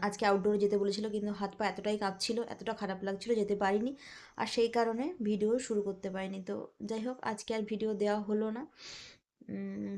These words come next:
কাল থেকে কি হয় দেখি, কেমন থাকি, কি ব্যাপার, তখন না হয় ভিডিও দেবো। তো যাই হোক, অসুস্থ বলে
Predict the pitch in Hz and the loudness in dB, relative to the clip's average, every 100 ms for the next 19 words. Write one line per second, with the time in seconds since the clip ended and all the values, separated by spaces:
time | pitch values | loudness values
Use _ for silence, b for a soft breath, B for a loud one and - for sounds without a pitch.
0 | 196 220 208 220 214 226 220 214 202 208 | 0 0 0 -4 -4 -2 0 0 0 -2
1 | 202 190 196 190 202 202 208 202 190 185 | -2 -2 -2 -2 -2 -2 -2 -4 -4 -4
2 | 226 - 196 190 185 185 202 185 190 190 | -8 -8 -8 -6 -4 -4 -4 -4 -4 -4
3 | 190 180 185 185 196 202 233 247 - B | -4 -4 -4 -4 -2 -2 -2 -6 -18 B
4 | B B B _ _ - 202 202 - 214 | B B B _ _ -6 -2 -2 -2 -6
5 | - 226 202 214 214 | -2 -2 0 0 0